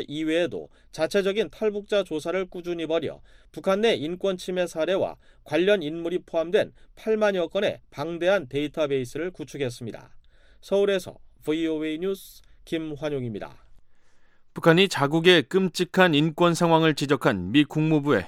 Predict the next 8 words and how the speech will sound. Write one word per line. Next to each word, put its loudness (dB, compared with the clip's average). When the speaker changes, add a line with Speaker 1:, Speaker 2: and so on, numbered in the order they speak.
Speaker 2:
인권 2
보고서를 0
전면 0
부인했습니다. -4
그러나 2
미국뿐 0
아니라 4
국제사회는 0